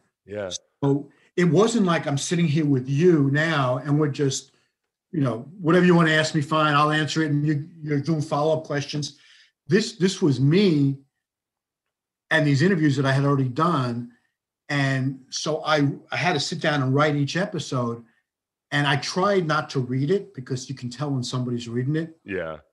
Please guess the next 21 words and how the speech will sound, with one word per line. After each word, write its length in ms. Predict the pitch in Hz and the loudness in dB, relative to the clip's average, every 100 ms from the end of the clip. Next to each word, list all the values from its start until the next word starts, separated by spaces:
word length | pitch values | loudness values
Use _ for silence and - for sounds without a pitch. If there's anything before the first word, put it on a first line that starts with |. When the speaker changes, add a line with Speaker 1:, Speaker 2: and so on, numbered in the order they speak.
| _ _ - | _ _ 0
Speaker 2:
But 320 | 190 131 127 _ _ _ _ _ | 2 2 -2 _ _ _ _ _
you, 160 | 185 196 | -2 -2
you 180 | 196 175 | 0 -2
try 180 | 208 180 | 0 0
to 80 | |
memorize 480 | 160 170 160 139 131 | 2 0 0 0 -4
three 200 | - 156 | -4 -4
thousand 520 | 147 135 170 170 175 | -2 -2 0 2 2
words, 440 | 151 190 160 131 131 | 4 2 2 0 -2
it's 140 | 135 | 0
impossible. 540 | 143 135 156 151 135 120 | 0 0 0 0 -2 -4
Speaker 1:
<laughs> 480 | 139 117 - 120 - | -8 -10 -14 -20 -12
Speaker 2:
So 180 | - - | -12 -6
I'd 160 | 254 | -4
be 80 | 233 | -4
sitting 300 | - 220 202 | -6 0 2
there 100 | 170 | 2
with 140 | 156 | 2
the 60 | 131 | -2
script, 540 | - - 208 160 - _ _ _ _ _ _ - | -6 -4 -2 -2 -6 _ _ _ _ _ _ -8
and 460 | 151 143 139 139 | -4 0 0 0